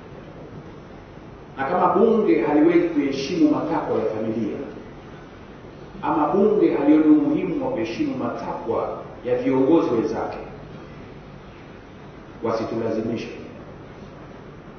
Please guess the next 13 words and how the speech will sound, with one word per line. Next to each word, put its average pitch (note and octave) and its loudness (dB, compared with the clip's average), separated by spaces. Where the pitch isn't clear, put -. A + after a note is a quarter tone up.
Tunaweza A2 2
tukasimamia A2 -2
msiba - -6
huu A2+ -6
peke - -6
yetu, A2+ 0
kama B2 2
ambavyo A#2 2
tuliamua G#2+ 0
kumtibu G#2 -4
Lissu - -6
peke - -8
yetu. - -2